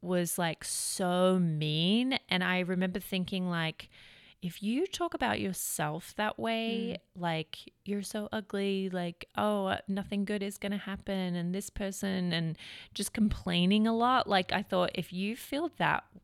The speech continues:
Speaker 1: judgmental towards yourself, what do you actually think about me? 'Cause
Speaker 2: Right.
Speaker 1: I'm not as hot as you. <laughs>
Speaker 2: Right.
Speaker 1: And so I don't really get this. So, and I remember confronting this person 'cause it was like,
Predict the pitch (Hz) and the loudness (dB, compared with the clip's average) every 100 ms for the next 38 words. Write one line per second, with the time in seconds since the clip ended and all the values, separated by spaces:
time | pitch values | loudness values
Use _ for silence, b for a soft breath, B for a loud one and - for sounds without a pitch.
0 | - - 175 175 160 151 156 196 196 208 | -16 -2 0 0 -2 -2 -2 -2 -2 -2
1 | 185 185 175 175 165 - 151 - - _ | 0 0 -2 -4 -2 -2 -2 -4 -16 _
2 | 170 160 208 370 403 320 - - 269 233 | -4 -2 0 2 2 2 -2 -4 0 0
3 | 220 170 151 170 156 202 320 - 180 165 | 2 0 0 -2 -4 -2 -2 -2 -4 2
4 | 175 294 262 151 156 196 262 - 196 214 | 4 4 0 2 4 4 4 2 0 0
5 | - 185 277 - 175 143 165 226 214 262 | 2 4 4 2 -2 -2 -2 0 4 6
6 | 240 226 220 - 226 - - - 262 269 | 6 6 2 -2 -4 8 8 10 8 8
7 | - 247 302 226 226 - B B - 202 | 12 12 12 12 12 8 B B 10 10
8 | 311 320 226 202 220 226 214 226 - - | 12 10 8 6 8 8 8 6 6 -2
9 | - 185 - 214 202 196 175 - 190 185 | 0 0 2 8 10 10 8 6 8 10
10 | 190 185 180 180 170 - - 180 - 160 | 8 4 4 4 4 2 -4 -4 0 2
11 | 180 180 190 - 196 202 196 196 175 175 | 2 0 -2 -2 -4 -2 -4 -4 -4 -4
12 | 170 160 160 147 - | -4 -2 0 -2 -4